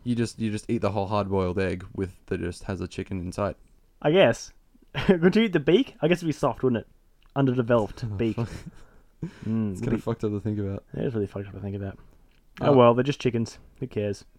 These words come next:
Speaker 2: You know Azealia Banks used to kill chickens in her closet?
Speaker 1: Who? What?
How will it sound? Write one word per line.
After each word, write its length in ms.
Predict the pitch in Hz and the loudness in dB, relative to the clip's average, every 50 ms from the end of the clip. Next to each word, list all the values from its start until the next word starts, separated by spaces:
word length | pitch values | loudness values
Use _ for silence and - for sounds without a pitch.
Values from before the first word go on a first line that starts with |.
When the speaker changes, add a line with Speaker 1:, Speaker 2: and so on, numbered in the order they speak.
| _ _ - - | _ _ -6 -2
Speaker 2:
You 100 | 214 233 | 0 4
know 80 | 277 294 | 8 8
Azealia 560 | 220 147 135 151 165 170 170 165 160 151 135 | 8 10 10 8 8 10 10 8 8 8 8
Banks 340 | - 139 131 147 185 185 190 | 6 6 6 6 4 2 0
used 100 | 175 143 | 0 0
to 60 | 127 | -2
kill 280 | - - - 151 151 139 | -4 2 4 4 4 6
chickens 320 | - 147 147 160 160 143 | 4 4 4 4 2 4
in 60 | 139 | 4
her 80 | 123 117 | 2 2
closet? 400 | - - 127 127 147 190 214 254 - - _ _ _ _ - | 2 2 2 4 4 4 2 0 -6 -16 _ _ _ _ -2
Speaker 1:
Who? 200 | 120 120 156 170 | 2 2 4 4
What? 240 | 135 127 127 - | 4 2 0 -2